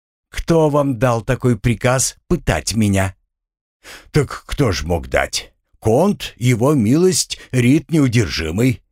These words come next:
Дай хранитель ему долгих лет жизни. Они и дали такой приказ". "Вы знаете,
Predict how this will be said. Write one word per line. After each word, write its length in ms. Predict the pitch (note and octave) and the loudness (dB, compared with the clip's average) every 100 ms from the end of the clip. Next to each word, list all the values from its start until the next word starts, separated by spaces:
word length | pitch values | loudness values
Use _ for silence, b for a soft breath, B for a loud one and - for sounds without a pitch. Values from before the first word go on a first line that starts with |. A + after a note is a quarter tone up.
| B B B | B B B
Дай 320 | F#2 A#2 G#2 | 0 0 0
хранитель 640 | - G#2+ G#2+ A2+ F2+ G#2 F#2+ | -2 0 2 2 0 -2 0
ему 260 | G#2 G2+ | 2 2
долгих 500 | F#2 A2+ F2+ G2+ F#2+ | 2 0 2 0 0
лет 200 | A2 G#2+ | 0 0
жизни. 500 | D#2+ G2+ D#2+ - D#2+ - _ - B | 0 -2 -4 -6 -10 -14 _ -18 B
Они 440 | G2+ A2 C3 F#3 | 2 4 4 4
и 220 | A3 G3+ | 2 0
дали 360 | F3 G#2 F#2 C3 | 0 0 2 2
такой 340 | D3 F3 F3+ | 0 0 0
приказ". 540 | B2+ D#3+ - E2+ - - _ _ _ _ _ _ _ _ _ | 0 -2 -2 -2 -2 -6 _ _ _ _ _ _ _ _ _
"Вы 420 | F#2 G#2 A2+ A2 G#2+ | -4 0 0 0 -2
знаете, 640 | A2 F#3+ G3+ C3+ C3 A2+ | 0 0 2 0 0 -2